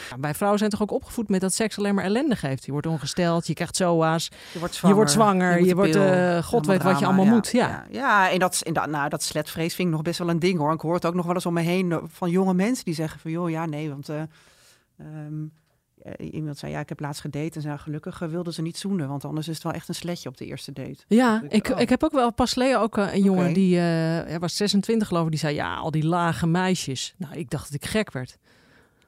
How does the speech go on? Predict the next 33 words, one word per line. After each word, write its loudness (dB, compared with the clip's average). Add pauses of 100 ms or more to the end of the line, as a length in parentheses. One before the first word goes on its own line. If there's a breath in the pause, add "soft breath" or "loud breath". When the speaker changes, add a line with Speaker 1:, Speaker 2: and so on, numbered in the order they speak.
(300)
Speaker 1:
Lage 2
meisjes, 0
weet -2
je -6
wel? -2
Ja, -6
Speaker 2:
Ja. -2
Speaker 1:
nee, -6
daar -6
zijn -10
echt -10
lijsten -4
van -4
en, -2
eh, -4 (240)
ja, -6
Speaker 2:
Ja. -4
Speaker 1:
nee, -8
het -12
kan -4
niet. -2 (200 soft breath)
Speaker 2:
Ja, -8
het -10
gebeurt -8
echt -6
nog -4
steeds, -4
joh. 6
Speaker 1:
Ja. 2
Speaker 2:
The -20
fuck -8
is -6
Speaker 1:
To 8